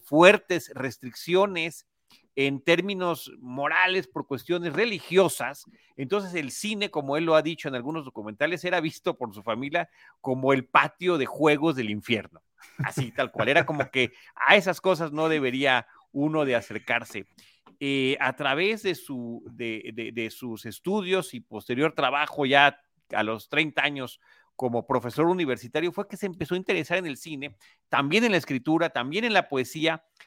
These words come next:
pero no en el horror. O sea, no era algo que le viniera de manera natural, aparentemente. Su primera colaboración es por invitación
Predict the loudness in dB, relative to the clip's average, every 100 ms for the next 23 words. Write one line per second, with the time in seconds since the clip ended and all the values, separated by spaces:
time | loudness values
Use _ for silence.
0 | _ 2 4 4 6 8 6 4 _ _
1 | _ _ _ 2 4 4 4 4 4 0
2 | _ -6 -4 0 2 4 4 2 -4 -2
3 | -2 0 -4 -6 -2 0 0 -2 -4 -4
4 | -2 -2 -4 -2 4 4 6 2 -2 -6
5 | -8 -6 -2 -4 -4 -10 -12 _ _ _
6 | _ _ _ _ _ _ _ _ -16 -6
7 | -4 -2 -2 2 4 4 4 4 4 4
8 | 0 0 -2 -2 -2 -8 _ _ _ _
9 | 0 0 4 2 4 2 0 4 4 2
10 | -4